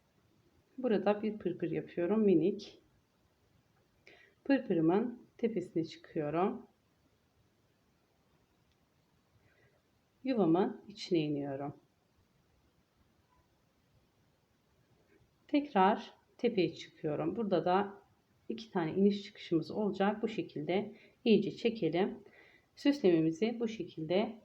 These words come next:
yapıyoruz. Ben hemen kalan kısımları da aynı bu şekilde tamamlayacağım. Son halli bir fiyat bilgisiyle hemen geleceğim. Evet, ben bu şekilde modelimi bitirdim. Bakın gerçekten de çok çok güzel oldu. Ben çok beğendim. İnşallah sizler de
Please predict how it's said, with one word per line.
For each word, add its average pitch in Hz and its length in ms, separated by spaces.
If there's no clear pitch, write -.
yapıyoruz. 214 840
Ben 262 120
hemen 226 440
kalan 233 300
kısımları 160 520
da 156 120
aynı 220 300
bu 220 60
şekilde 180 720
tamamlayacağım. 196 720
Son 254 240
halli 160 360
bir 160 60
fiyat 226 340
bilgisiyle 175 460
hemen 180 320
geleceğim. 143 400
Evet, 190 560
ben 208 180
bu 214 80
şekilde 185 560
modelimi 190 800
bitirdim. 190 640
Bakın 190 260
gerçekten 165 760
de 202 300
çok - 340
çok - 300
güzel 175 300
oldu. 165 440
Ben 175 200
çok - 360
beğendim. 156 520
İnşallah 180 680
sizler 156 600
de 202 340